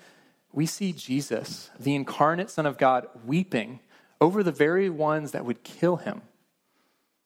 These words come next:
He pours out his heart's desire that he would gather them in to his embrace, that if they would just turn to him, he might embrace them. How can we grow in the confidence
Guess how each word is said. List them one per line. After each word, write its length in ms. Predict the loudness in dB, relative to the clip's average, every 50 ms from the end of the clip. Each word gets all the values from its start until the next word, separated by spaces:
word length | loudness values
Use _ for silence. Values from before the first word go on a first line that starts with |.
| _ _ _ _ _ _ _ _ _ _
He 100 | -4 -4
pours 680 | -4 -6 -12 -14 -12 0 2 4 4 6 4 2 2
out 240 | 2 0 0 0 0
his 140 | -4 -8 0
heart's 260 | 2 2 2 2 0
desire 400 | -2 2 4 4 4 4 2 2
that 220 | 0 0 -2 -2
he 100 | -2 0
would 320 | 2 2 0 0 -4 -6 0
gather 480 | 0 2 4 4 2 2 2 0 0
them 200 | 0 -2 -4 -2
in 260 | -2 0 0 0 -2 -4
to 200 | -2 -2 -2 -2
his 180 | 0 -2 -4
embrace, 580 | -4 -4 0 2 4 4 2 2 -2 -8 -16 -20 _ _ _ _ _ _ _ _ _ _ _
that 120 | 2 2
if 100 | 4 4
they 100 | 2 2
would 160 | 2 0 0
just 280 | 0 0 0 0 -4 -12
turn 380 | -16 -6 0 2 2 2 2 0
to 100 | -2 -4
him, 240 | -2 0 -2 -2 -2
he 240 | -4 -2 -2 0 2
might 280 | 2 2 2 0 -4 -8 -16 -6 _
embrace 640 | -2 -2 0 -2 -2 0 2 2 2 2 0 -4 -10
them. 300 | -6 -4 -4 -4 -4 -8 -14 -20 _ _ _ _ _ _ _ _ _ _ _ _ _ _ _ _ _ _ _ _ _ _ _ _ _ _ _ _ _ _ _ _ _ _ _ _ _ _
How 180 | 2 2 2 2
can 120 | 2 0
we 80 | -2 2
grow 340 | 2 2 2 2 2 0
in 200 | -2 -4 -4 -2
the 80 | -2 -4
confidence 800 | -4 0 0 2 0 2 -2 -4 -4 -4 -4 -6 -12 -18 -20 -20